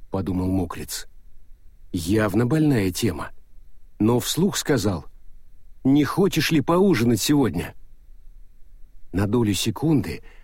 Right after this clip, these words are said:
госпожа Ласка удивилась, но не больше, чем удивился сам Мокриц. Потом её обычный цинизм вернулся на прежнее место.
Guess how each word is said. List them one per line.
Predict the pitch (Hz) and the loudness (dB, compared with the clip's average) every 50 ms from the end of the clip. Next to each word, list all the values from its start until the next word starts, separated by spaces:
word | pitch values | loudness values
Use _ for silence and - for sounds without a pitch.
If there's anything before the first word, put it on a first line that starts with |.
| - - - | -14 -8 -4
госпожа | 92 104 - - 120 110 98 131 127 | -2 -2 -2 -2 -2 -2 0 0 0
Ласка | 110 120 131 131 - - - 123 - | 0 0 0 -2 -2 -4 -6 -8 -6
удивилась, | - 120 101 131 143 131 139 131 101 - - - - - - - - - - - - | -6 -4 0 0 2 2 2 2 0 0 -4 -6 -10 -10 -12 -16 -18 -18 -18 -10 -4
но | - 95 101 107 110 110 | 0 2 4 4 4 6
не | 113 127 131 | 4 4 4
больше, | 135 151 143 107 - - 98 90 | 4 2 2 2 0 -2 -4 -2
чем | - - - 92 87 - - - - - | 0 0 0 0 -2 -4 -10 -18 -10 -4
удивился | - 107 - 107 107 113 110 101 - 131 | -2 0 2 2 4 2 2 2 0 0
сам | 123 - 151 143 104 | 0 2 2 2 2
Мокриц. | 95 107 117 107 - - - - - - - - - - - - - - - - - - - | 4 4 4 2 0 -2 -8 -8 -8 -10 -10 -12 -16 -16 -16 -16 -16 -18 -20 -20 -20 -10 -4
Потом | - 123 123 - 175 170 | -2 -2 2 2 4 4
её | 165 160 175 165 | 4 4 4 4
обычный | 160 147 151 165 156 - - 156 147 | 4 4 2 2 2 2 2 2 2
цинизм | 127 - - 143 160 185 185 156 143 135 110 - - - - - - | 2 2 2 4 4 4 4 4 4 2 2 0 -2 -10 -18 -8 -4
вернулся | - 127 143 170 151 151 175 175 165 143 - 156 | -2 2 2 4 4 4 4 4 4 2 2 4
на | 151 151 143 | 4 4 4
прежнее | - 139 135 127 117 127 131 127 117 | 4 2 2 2 4 4 4 4 4
место. | 98 82 73 - - - - | 2 0 -2 -4 -8 -8 -10